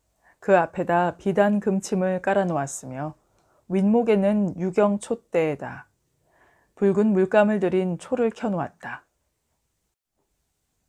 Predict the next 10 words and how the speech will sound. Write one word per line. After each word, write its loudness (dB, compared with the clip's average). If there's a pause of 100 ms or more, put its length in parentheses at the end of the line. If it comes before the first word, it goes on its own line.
(380)
그 -2
방 4
안에는 2
남녀 0
한 -2
쌍이 -2
동서로 -4
나누어 -4
앉아 -2
있었다. -10